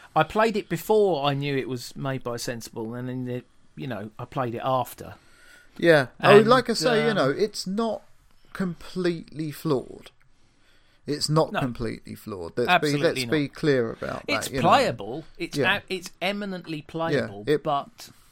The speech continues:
Speaker 1: I don't know how long you'd be interested in playing it, even in nineteen ninety-four, when there's other football games around.
Speaker 2: Yeah, I would. Yeah, I mean, you wouldn't put, s-, you know, if you had Sensible Soccer on the Mega Drive, you wouldn't put that down to play this.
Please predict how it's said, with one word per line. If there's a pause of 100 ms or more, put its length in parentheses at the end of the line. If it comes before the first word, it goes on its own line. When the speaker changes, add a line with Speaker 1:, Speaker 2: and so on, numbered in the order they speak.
(300)
Speaker 1:
I
don't
know
how
long
you'd
be
interested
in
playing
it,
even
in
nineteen
ninety-four,
when
there's (120)
other
football
games
around.
Speaker 2:
Yeah, (120)
I
would.
Yeah,
I
mean,
you
wouldn't
put,
s-, (100)
you
know,
if
you
had
Sensible
Soccer
on
the
Mega
Drive, (480)
you
wouldn't
put
that
down
to
play
this.